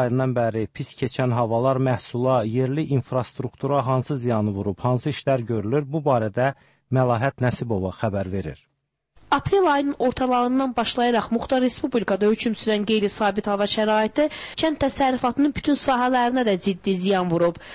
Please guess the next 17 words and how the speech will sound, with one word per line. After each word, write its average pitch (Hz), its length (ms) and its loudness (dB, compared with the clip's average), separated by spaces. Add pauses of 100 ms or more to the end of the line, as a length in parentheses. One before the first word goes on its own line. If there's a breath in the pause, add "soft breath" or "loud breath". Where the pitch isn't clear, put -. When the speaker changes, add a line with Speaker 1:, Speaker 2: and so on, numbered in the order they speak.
(180 loud breath)
Speaker 2:
Havanın 277 480 2
hələ 262 240 2
də 240 220 2
dəyişkən 226 500 2
keçməsi 277 640 2 (280 loud breath)
ziyanın 262 520 2
daha 240 220 2
da 233 80 2
çoxalmasına 254 680 0
səbəb 180 320 2
olur. 180 260 2 (300 loud breath)
Əkin 254 320 2
biçinlə 294 400 2
məşğul 254 400 0
olanlar 233 480 2
belə 175 240 2
deyirlər. 170 560 2